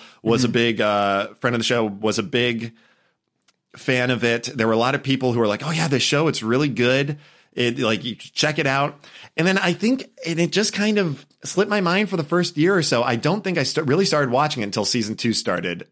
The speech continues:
Speaker 1: And, like, my
Speaker 2: Yeah.
Speaker 1: brother was into it. My grandmother was into it.
Speaker 2: Yeah, it has a far and wide
Speaker 1: It w-,
Speaker 2: reach.
Speaker 1: yeah, it was bizarre. What about you?
Speaker 2: Um, yeah, like, I mean, like I was kinda saying, I, I didn't go too far into it, but I,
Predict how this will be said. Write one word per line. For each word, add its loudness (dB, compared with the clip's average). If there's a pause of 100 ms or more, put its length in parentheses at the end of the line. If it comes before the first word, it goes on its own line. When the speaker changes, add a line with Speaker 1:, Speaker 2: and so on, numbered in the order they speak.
(160)
Speaker 1:
And, -6
like, -4
my 2
Speaker 2:
Yeah. 2
Speaker 1:
brother 4
was 2
into 0
it. 2
My -4
grandmother 2
was 4
into 0
it. 2
Speaker 2:
Yeah, 2
it 0
has 4
a 4
far 0
and -2
wide 2
Speaker 1:
It 0
w-, 0
Speaker 2:
reach. -4
Speaker 1:
yeah, 0
it 2
was 2
bizarre. 2
What 2
about 2
you? 2 (280)
Speaker 2:
Um, 0 (180)
yeah, 2
like, 2
I 0
mean, 2
like -2
I 2
was 0
kinda -2
saying, 0
I, 2
I 0
didn't 0
go 0
too -4
far -2
into -2
it, -2
but 0
I, -2